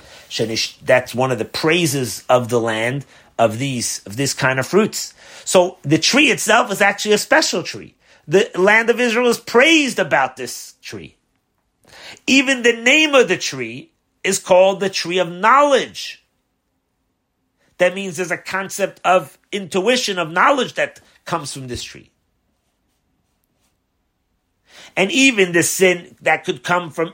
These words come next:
eating the tree of, from the tree of knowledge.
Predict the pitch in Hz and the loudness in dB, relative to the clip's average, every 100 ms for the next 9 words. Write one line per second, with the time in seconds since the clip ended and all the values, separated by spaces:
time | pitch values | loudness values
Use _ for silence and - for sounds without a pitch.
0 | - 202 262 269 190 160 147 - 147 135 | -10 -4 -2 -2 -4 -6 -8 -8 -6 -6
1 | 120 - 127 123 - 131 120 113 101 104 | -6 -8 -8 -8 -10 -8 -8 -8 -8 -8
2 | 147 - - | -8 -12 -20